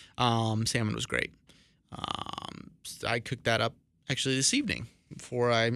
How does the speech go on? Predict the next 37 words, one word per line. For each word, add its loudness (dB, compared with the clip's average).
made 0
this 0
podca-, -2
uh, 0
before 2
I 4
made 2
this 4
show. 4
Um, 12
so 10
try 10
out 10
ButcherBox. 10
That's 2
one 6
way. 6
And 6
then 8
also, 8
uh, 4
you 2
know, 6
what 6
I 6
found 6
in 8
the 6
evening 4
that 2
really 6
helps 4
me, 2
'cause, 6
you 6
know, 6
you 6